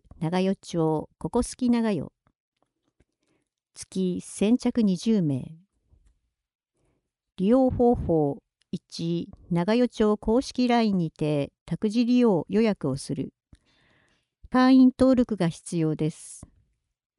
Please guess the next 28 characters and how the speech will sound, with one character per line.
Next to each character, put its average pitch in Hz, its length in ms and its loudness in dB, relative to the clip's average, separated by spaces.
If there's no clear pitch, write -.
二、 190 380 -2
イ 202 120 0
オ 254 140 4
ン 277 80 4
タ 254 220 0
ウ 220 100 0
ン 175 60 -2
長 170 240 0
与 151 340 -2
ま 160 120 -2
た 185 180 -2
は 156 260 0
や 147 120 -2
わ 202 100 0
ら 240 140 -2
整 226 280 -2
骨 233 140 -4
院 156 320 -4
株 233 240 2
式 - 280 -4
会 220 200 0
社 165 160 -4
手 160 120 -2
技 156 400 -2
で - 160 0
無 175 120 -2
料 220 240 2
券。 135 360 -6